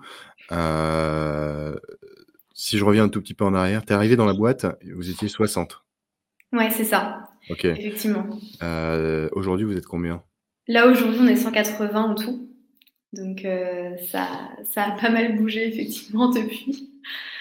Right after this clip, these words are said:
Speaker 2: Et,
Speaker 1: Ouais.
Speaker 2: euh,
Speaker 1: Donc,
Speaker 2: ouais.
Speaker 1: effectivement, t'as dû mettre en place des process de onboarding, euh, développement de compétences, rituels, construction d'équipe, recrutement, et cetera. Et je pense que ça, c'est des sujets qu'on va aborder aujourd'hui.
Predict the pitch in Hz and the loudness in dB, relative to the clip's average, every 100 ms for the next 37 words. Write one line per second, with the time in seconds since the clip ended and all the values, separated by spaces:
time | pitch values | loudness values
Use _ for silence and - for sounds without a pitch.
0 | - - _ - 196 180 180 180 - - | -16 -20 _ -4 -2 -2 -4 -6 -10 -14
1 | - _ _ _ - 87 95 92 - - | -20 _ _ _ -10 -6 -4 -4 -8 -4
2 | 104 135 98 87 92 92 90 - 82 80 | -2 0 0 -2 0 2 0 -2 -6 -2
3 | 90 87 80 78 78 - 82 76 - 71 | 0 0 -2 -6 -6 -4 -4 -4 -6 -10
4 | 67 - 82 85 95 101 107 139 151 156 | -10 -8 -6 2 4 4 4 2 2 2
5 | 160 156 98 87 85 98 92 98 95 87 | 0 -4 -6 -6 -4 -4 0 0 -2 -4
6 | 85 82 92 131 143 151 - 95 107 107 | -2 -2 0 0 0 0 -2 0 2 0
7 | - 135 151 156 - - 101 - 98 - | 2 4 6 2 -2 -4 -8 -6 -12 -8
8 | 95 90 - 143 - 90 - 90 - 131 | -6 -6 -4 -6 -4 -6 -6 -6 0 0
9 | 117 - 82 80 104 - 82 - 92 - | 0 -4 -6 -4 -6 -6 -10 -8 -10 -10
10 | - 90 76 73 - 78 92 113 - 80 | -12 -12 -10 -12 -10 -10 -6 -6 -8 -10
11 | 73 73 71 80 80 92 87 78 76 78 | -8 -8 -8 -8 -4 -4 -4 -6 -8 -4
12 | 110 | -4